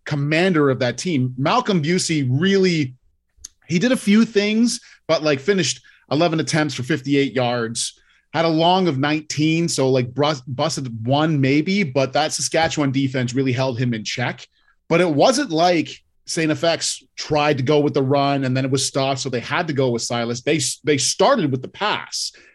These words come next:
and really, you, they were in this game all the way up until roughly, like, the end of the third quarter kind of thing. Like, I genuinely thought,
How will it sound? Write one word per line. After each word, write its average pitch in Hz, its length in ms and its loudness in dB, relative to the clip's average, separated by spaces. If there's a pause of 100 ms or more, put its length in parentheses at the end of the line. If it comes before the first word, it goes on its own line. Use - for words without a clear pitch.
and 131 440 2
really, 156 640 4 (800)
you, 175 240 -8
they 156 220 4
were 262 280 2
in 302 240 2
this 156 240 4
game 135 760 0 (100)
all 226 260 4
the 208 100 2
way 160 200 4
up 202 180 2
until 143 580 0
roughly, 147 380 0
like, 135 260 2
the 131 140 2
end 151 140 0
of 123 60 -2
the 120 80 -4
third 139 280 -2
quarter 170 380 0
kind 123 200 -6
of 101 100 -10
thing. 101 280 -10
Like, 113 120 -8
I 190 180 0
genuinely 143 840 0
thought, 143 420 -2